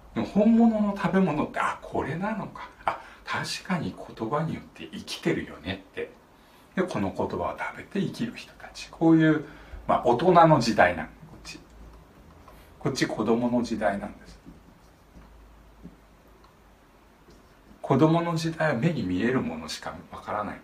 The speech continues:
大人になると、その後ろにある本物が見える。真理が見える。でも、子供に大人の話してもわからないので、それでずっと見える形で、あの、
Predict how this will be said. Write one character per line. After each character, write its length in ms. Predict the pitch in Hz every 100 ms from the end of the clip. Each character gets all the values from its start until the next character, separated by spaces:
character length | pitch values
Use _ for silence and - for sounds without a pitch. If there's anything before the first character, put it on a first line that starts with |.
| - -
大 100 | -
人 280 | - 180 190
に 140 | 202 208
な 120 | 233
る 120 | 196
と、 380 | - 302 - - - -
そ 180 | - 131
の 140 | 139
後 380 | 117 113 135 131
ろ 40 |
に 120 | 135
あ 120 | 139 156
る 120 | 165
本 260 | - 135
物 240 | 131 127 131
が 160 | 190
見 180 | 170 98
え 80 | 92
る。 260 | 82 76 - _ _ _ _ _ -
真 340 | - 117 98
理 120 | 90
が 160 | 156 170
見 160 | 82
え 60 | 78
る。 40 | - -
で 80 | 131
も、 160 | 123 - - -
子 160 | 143
供 320 | 165 175 190
に 240 | 185 180 165 - - -
大 120 | 113
人 140 | - 165
の 240 | 175 165
話 400 | 156 160 156 160
し 80 | -
て 80 | 120
も 160 | 113
わ 120 | -
か 120 | - 101
ら 140 | 110
な 160 | 107 -
い 80 | -
の 180 | -
で、 200 | 117 - - _ _ _ - - - -
そ 120 | - 233
れ 60 |
で 160 | 220 202
ず 500 | 110 107 117 120 117
っ 140 | -
と 320 | 196 175 - - -
見 160 | 110 107
え 140 | 101
る 100 | 95
形 540 | - - 95 - -
で、 240 | 147 180 - - -
あ 140 | 92
の、 80 | 76